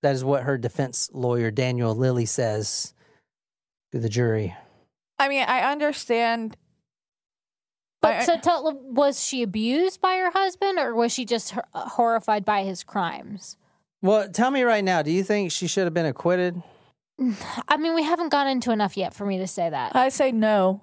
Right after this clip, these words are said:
Speaker 2: I don't think she should have been acquitted. And I'm not, I'm not minim-, minimalizing what she has gone through, even though we haven't heard it yet. Um, but I think maybe if she got a five-year sentence or something like that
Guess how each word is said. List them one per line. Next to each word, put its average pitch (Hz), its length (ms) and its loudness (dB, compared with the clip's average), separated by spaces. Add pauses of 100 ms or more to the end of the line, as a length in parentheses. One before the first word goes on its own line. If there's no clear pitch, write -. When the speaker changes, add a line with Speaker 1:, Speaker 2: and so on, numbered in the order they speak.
(120)
Speaker 2:
I 202 100 2
don't 233 100 2
think 254 160 0
she 226 140 -6
should 247 120 0
have 220 60 2
been 208 120 0
acquitted. 185 520 0 (140)
And 208 160 2
I'm 220 140 0
not, 226 220 2 (200)
I'm 202 140 2
not 220 160 2
minim-, 214 320 0 (160)
minimalizing 196 1000 0 (120)
what - 500 0
she - 140 -6
has 185 340 2
gone 165 240 0
through, 196 160 -2
even 180 160 0
though 170 80 2
we 170 100 2
haven't 170 320 2
heard 175 400 0 (100)
it 196 180 0
yet. 202 400 2
Um, 185 380 0 (920)
but 202 220 0
I 196 120 2
think 196 200 -4
maybe 185 380 -2
if 175 80 -4
she 196 160 -8
got 175 260 2
a 165 60 -4
five-year 180 440 -2
sentence 175 600 -4
or 165 260 0
something 180 420 -2
like 165 220 0
that 170 320 2